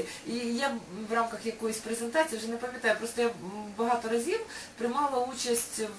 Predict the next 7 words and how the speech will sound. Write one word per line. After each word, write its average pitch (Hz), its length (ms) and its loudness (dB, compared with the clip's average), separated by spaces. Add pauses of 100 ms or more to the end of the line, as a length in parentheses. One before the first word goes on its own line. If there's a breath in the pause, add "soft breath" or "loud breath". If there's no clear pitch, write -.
(100)
в 208 200 -2
різних, 220 360 -2 (360)
е, 190 80 -4
японсько-українських 214 1300 -2
заходах, 240 480 2 (260 loud breath)
і 330 40 -4
там 277 180 0